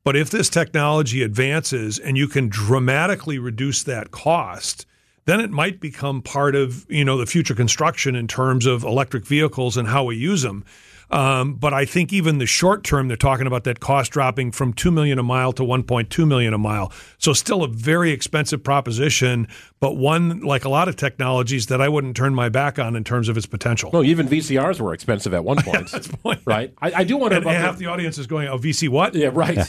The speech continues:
Speaker 3: But
Speaker 2: I,
Speaker 3: they
Speaker 2: I
Speaker 3: were
Speaker 2: do
Speaker 3: political. I mean, this is political, too.
Speaker 1: <laughs> Yeah,
Speaker 3: This, that,
Speaker 1: true.
Speaker 3: that'll be a major obstacle.
Speaker 1: True.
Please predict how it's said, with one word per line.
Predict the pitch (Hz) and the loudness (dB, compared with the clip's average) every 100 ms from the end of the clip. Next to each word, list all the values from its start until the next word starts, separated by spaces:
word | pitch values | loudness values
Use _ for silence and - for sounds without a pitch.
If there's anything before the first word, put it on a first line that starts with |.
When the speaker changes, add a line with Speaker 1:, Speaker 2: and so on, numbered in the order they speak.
| - | -4
Speaker 3:
But | - 202 | -2 2
Speaker 2:
I, | |
Speaker 3:
they | 185 | 2
Speaker 2:
I | |
Speaker 3:
were | 202 | 2
Speaker 2:
do | 262 | -2
Speaker 3:
political. | 175 156 175 - 107 76 - - - | -2 -2 -2 -2 -6 -8 -4 -6 0
I | 131 | 0
mean, | 123 131 | 2 2
this | 170 | 0
is | 180 | -2
political, | - 156 135 143 156 - 92 82 | -2 -4 2 2 2 0 -6 -6
too. | - 120 78 | 2 2 2
Speaker 1:
<laughs> | 71 | 0
Yeah, | 139 | 0
Speaker 3:
This, | 113 - | 0 2
that, | 127 | 0
Speaker 1:
true. | - | 2
Speaker 3:
that'll | 127 135 | 2 2
be | 127 | 2
a | 120 | 2
major | 120 117 120 113 | 2 2 2 4
obstacle. | 127 - 98 135 | 2 0 0 0
Speaker 1:
True. | 123 | 0